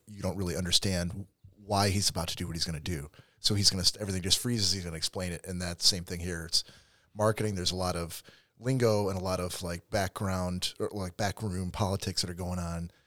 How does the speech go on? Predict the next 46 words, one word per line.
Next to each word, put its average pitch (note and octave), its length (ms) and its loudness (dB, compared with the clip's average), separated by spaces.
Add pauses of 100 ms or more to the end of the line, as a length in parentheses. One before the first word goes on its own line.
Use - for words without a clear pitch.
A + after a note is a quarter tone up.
(180)
He - 160 -6
knows F#2+ 240 2
this F#2 140 8
guy's F2 220 -2
gonna F2 120 -6
try F2+ 160 -2
to E2+ 80 -2
fuck - 260 -4
him F2 80 -2
on E2 100 -2
the D#2+ 60 -4
deal, E2 360 -4
but E2 160 -8
he's E2 200 -2
like, E2+ 200 -6
he's F2+ 180 -4
n-, F2 140 -10 (180)
"Watch G2+ 280 -2
this F#2 200 -2
because - 260 -6
he F2+ 80 -2
doesn't F2+ 200 -4
know F2 140 -2
that E2 80 -2
I'm E2+ 60 -2
gonna E2 120 -4
do E2 140 -6
this E2+ 260 0
and E2+ 100 0
I'm D#2+ 60 -4
gonna E2 60 -4
do E2 100 -6
that." F#2 280 -2 (600)
I, F2+ 100 -2 (280)
he F#2 160 -10
just F2 180 4
is D#2+ 80 -8
not F2 100 -2
gonna D#2+ 140 -4
see - 120 2
it D#2 60 -8
coming, D#2 280 -4
but E2 160 -8 (180)
here F2 160 -12
you D#2+ 120 -6
go. - 220 -8